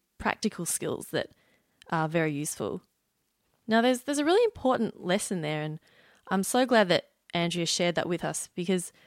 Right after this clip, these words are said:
you know, if you don't necessarily get into the course that you originally wanted to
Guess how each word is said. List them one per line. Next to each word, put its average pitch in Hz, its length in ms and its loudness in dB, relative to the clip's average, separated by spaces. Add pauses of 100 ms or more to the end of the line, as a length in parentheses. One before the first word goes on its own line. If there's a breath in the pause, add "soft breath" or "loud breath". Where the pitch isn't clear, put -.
(460 soft breath)
you 233 80 2
know, 233 80 6
if 220 140 2
you 254 80 2
don't 330 260 4 (200)
necessarily 202 680 6
get 180 200 4
into 175 160 0
the 170 80 -2
course 170 400 -2
that - 240 -4
you 170 360 0
originally 165 480 2
wanted 175 380 2
to - 280 -6